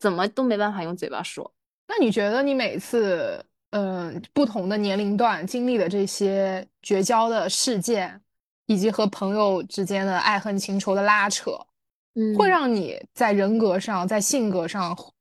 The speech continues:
Speaker 2: 以及为人处事上变得成熟吗？会促进他的这个成熟吗？
Speaker 1: 不会。<laughs>
Speaker 2: 那你属于屡教不改呀。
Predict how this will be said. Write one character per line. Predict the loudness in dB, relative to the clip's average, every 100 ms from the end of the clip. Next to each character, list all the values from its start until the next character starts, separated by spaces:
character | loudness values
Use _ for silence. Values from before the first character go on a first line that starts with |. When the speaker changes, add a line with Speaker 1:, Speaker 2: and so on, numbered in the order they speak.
| _ 0
Speaker 2:
以 | 2
及 | 2
为 | 2 2
人 | 2 0
处 | -2 -4
事 | 0 0
上 | 0 -6 -6 -10 -2
变 | 0
得 | 0
成 | 0 0 0
熟 | 0 0
吗？ | -2 -6 -10 _ _
会 | 4 4 2 -20
促 | 0 6 6
进 | 6 0
他 | 0
的 | -2
这 | 0 0
个 | 0
成 | -4 -6
熟 | -4 -4
吗？ | -4 -8 -12 _ _ _ _ -4
Speaker 1:
不 | -2
会。 | -2 -4 _ _ _ _ _ _
<laughs> | -2 0 0 -4 -6 0 4 4 2 _ _ _ -16 -2
Speaker 2:
那 | 2
你 | 4 2
属 | 2 0
于 | 2
屡 | 0
教 | 0 2
不 | 4
改 | 2 2
呀。 | -6 -6